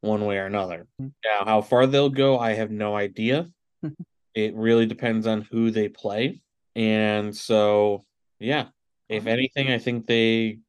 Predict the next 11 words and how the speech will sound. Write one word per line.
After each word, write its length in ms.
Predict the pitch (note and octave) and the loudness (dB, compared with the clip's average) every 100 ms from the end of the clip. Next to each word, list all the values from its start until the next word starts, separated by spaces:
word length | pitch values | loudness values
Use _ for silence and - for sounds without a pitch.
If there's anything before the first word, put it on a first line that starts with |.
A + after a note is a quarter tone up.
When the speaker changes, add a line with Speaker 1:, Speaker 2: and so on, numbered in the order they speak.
| _ | _
Speaker 1:
lose 880 | A2 A2 A2+ A#2+ B2 A#2+ A2 - - - - | -10 0 4 4 2 0 -2 -8 -16 -18 -6
at 160 | A2+ | -6
the 80 | A2+ | -2
latest, 640 | G2+ G#2+ B2+ D3+ D3+ - | 0 2 4 2 0 -4
maybe 400 | A#2+ A2 A2+ A#2+ | -4 -2 0 -2
the 100 | A2+ A2 | -4 -4
second 360 | - A#2+ A2+ | -6 -8 -6
round. 480 | A2 A2+ B2+ D3 D#3 - _ _ - | -4 -4 -2 -4 -6 -16 _ _ -2
That's 220 | G#2+ A2 | -2 0
at 200 | G#2 F#2 | -4 -2
best. 460 | A2 B2 C3 - | 0 0 -2 -16